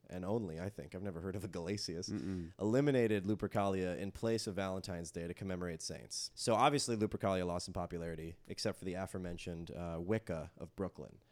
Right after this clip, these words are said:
Speaker 1: which I'm, <laughs> I'm sure you could find an apartment <laughs> where they're
Speaker 2: Oh,
Speaker 1: getting
Speaker 2: yeah.
Speaker 1: down.
Speaker 2: I've been to, I went to a party that kinda had some weird, I
Speaker 1: Lu-,
Speaker 2: think I talked about it before.
Speaker 1: some Lupercalia
Speaker 2: I met a
Speaker 1: vibes?
Speaker 2: couple of witches. We burned some paper outside of,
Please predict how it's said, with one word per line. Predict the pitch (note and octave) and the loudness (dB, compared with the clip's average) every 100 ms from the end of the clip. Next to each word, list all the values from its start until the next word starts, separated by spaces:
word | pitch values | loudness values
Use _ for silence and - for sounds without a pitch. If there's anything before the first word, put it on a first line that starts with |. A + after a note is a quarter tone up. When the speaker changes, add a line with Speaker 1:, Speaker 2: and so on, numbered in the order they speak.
| - | -12
Speaker 1:
which | F2 E2+ - G#2+ | -8 -8 -6 -4
I'm, | F#2+ G2 E2 | -4 -6 -4
<laughs> | - | -2
I'm | A#2 | -2
sure | - - - C3 A2 E2+ - - - - - | -4 -4 -2 0 2 0 -6 -20 -20 -20 -8
you | A2+ | -4
could | A#2 | -2
find | A2+ - A#2+ A#2 | -2 0 2 4
an | G2+ | 2
apartment | G2 A2 G2 F#2 C#2 | 0 2 2 0 -4
<laughs> | - | -2
where | B2 | 0
they're | A2 G#2+ | 2 4
Speaker 2:
Oh, | A2 | 6
Speaker 1:
getting | A2+ G2 | 6 6
Speaker 2:
yeah. | |
Speaker 1:
down. | G2+ F#2+ F#2 F2+ | 4 2 2 4
Speaker 2:
I've | A#2 | 4
been | B2+ B2+ | 6 6
to, | A#2 A2 E2+ | 8 6 6
I | |
went | A#2 A#2 | 4 4
to | G#2 | 2
a | G2+ | 2
party | G2+ G2 G2 | 2 2 2
that | F#2 F2+ | -2 -2
kinda | G2 F#2 | -2 0
had | F#2 - | 0 -2
some | G2 F#2 | -2 0
weird, | F#2 F#2 F2 - | 2 2 -2 0
I | A2+ | 4
Speaker 1:
Lu-, | |
Speaker 2:
think | G#2+ G#2+ | 4 4
I | |
talked | G2 F#2+ | 4 0
about | F2 F2+ | 0 -2
it | E2+ | -2
before. | F2 F2+ F2 | -4 -4 -2
Speaker 1:
some | F#2+ | 0
Lupercalia | G2+ G2 G2+ F#2+ | 0 0 0 4
Speaker 2:
I | |
met | A2 A#2 | 6 8
a | A2 | 6
Speaker 1:
vibes? | |
Speaker 2:
couple | A2+ G2+ | 4 4
of | G2+ | 4
witches. | G2 F2+ G2+ G2 - - _ - | 4 4 2 0 -2 -12 _ -4
We | A#2 | 0
burned | A2 A#2 A2 | 4 4 4
some | G#2+ | -2
paper | G#2 G#2 A2 A2 G#2 | 0 0 2 2 2
outside | G#2 G2+ - G#2 G2+ G2+ F#2+ | 2 0 0 2 4 2 2
of, | F2+ | -2